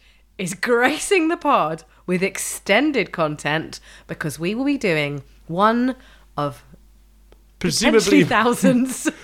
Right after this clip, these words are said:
Speaker 1: <laughs>
Speaker 2: God only knows how many. The podcast equivalent of the Twitter one slash question mark.
Speaker 1: Nicki Minaj.
Speaker 2: Nicki motherfucking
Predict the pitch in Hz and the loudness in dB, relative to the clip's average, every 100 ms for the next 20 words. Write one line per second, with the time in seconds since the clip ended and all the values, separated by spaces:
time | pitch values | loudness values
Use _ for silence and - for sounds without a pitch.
0 | - 262 - - 277 220 240 240 240 233 | -10 -8 -8 -14 0 2 4 4 4 4
1 | 226 196 180 165 147 135 131 131 165 180 | 4 4 2 0 -2 0 -2 -2 -6 -10
2 | _ _ 160 - 180 - 170 - 170 165 | _ _ 0 4 2 2 0 -2 -2 0
3 | 147 123 127 147 - 147 143 135 - 117 | 0 -2 -4 -4 -2 -2 0 -2 -4 -2
4 | 139 135 131 - 143 127 - 151 135 - | 0 0 -2 -2 -2 -2 -2 -2 -2 -4
5 | 117 113 131 123 - - - - - - | -8 -4 -4 -4 -10 -16 -20 -20 -20 -20
6 | - - - - - - - - - - | -20 -20 -20 -20 -20 -20 -20 -20 -20 -20
7 | - 156 - 131 131 - - - 139 139 | -14 -14 -14 -20 -20 -20 -20 -10 -2 2
8 | 160 - - 180 185 196 202 - _ _ | 2 2 2 4 4 2 -2 -10 _ _
9 | _ _ - 123 139 175 180 220 214 233 | _ _ -6 -2 2 2 2 -2 -2 -2
10 | - - 165 151 151 147 | 6 6 6 2 0 -4